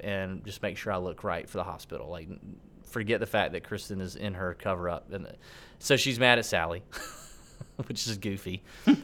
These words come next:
uh, 'cause she loves Sally. Um, and this is the end of the dream and my favorite part. In the middle of her frustration and the transition between Sally coming and Kristen leaving,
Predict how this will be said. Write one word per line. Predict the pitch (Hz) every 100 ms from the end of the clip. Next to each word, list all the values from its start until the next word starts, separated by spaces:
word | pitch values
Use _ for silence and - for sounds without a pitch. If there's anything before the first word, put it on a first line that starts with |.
| -
uh, | 110 98
'cause | 110
she | 104
loves | 117 -
Sally. | - - 107 - - - - - -
Um, | 143 139 131 - - - - - - - - - - -
and | 139
this | 151 175
is |
the | 160 147
end | 151 160
of |
the | 143
dream | 127 139 131
and | 123 120
my | 117
favorite | 135 127 123
part. | 127 113 104 - - - -
In | 139
the |
middle | 143 170 196 147
of | 151 -
her | 156
frustration | 139 151 - 147 139 - 139
and | 131 127
the | 123
transition | - 143 135 117 151 - 135 120
between | 117 - 127 117 110
Sally | - 127 131 127
coming | 123 - 127 120 113 104
and | 107
Kristen | - 127 - 110 110
leaving, | 131 113 101 95